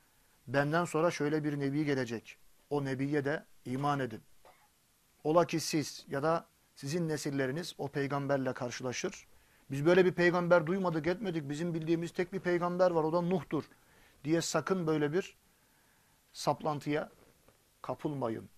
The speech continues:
dercesine adeta her bir peygamber hem kendinden önceki kitapları, peygamberleri tasdik eder, bu ve benzer birçok ayette olduğu gibi,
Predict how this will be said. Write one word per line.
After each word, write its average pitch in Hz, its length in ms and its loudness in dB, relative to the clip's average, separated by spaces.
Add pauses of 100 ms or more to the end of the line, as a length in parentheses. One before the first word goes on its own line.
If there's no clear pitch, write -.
(200)
dercesine 139 560 0
adeta 120 640 -6
her 196 340 2
bir 143 140 -2
peygamber 113 720 -6 (800)
hem 185 180 2
kendinden 185 440 2
önceki 175 320 0
kitapları, 170 680 2
peygamberleri 151 640 2
tasdik 139 380 -4
eder, 170 340 0 (120)
bu 147 320 -2 (120)
ve 131 100 -6
benzer 139 380 -2
birçok 160 320 -4
ayette 131 420 -2
olduğu 113 300 -8
gibi, 104 180 -14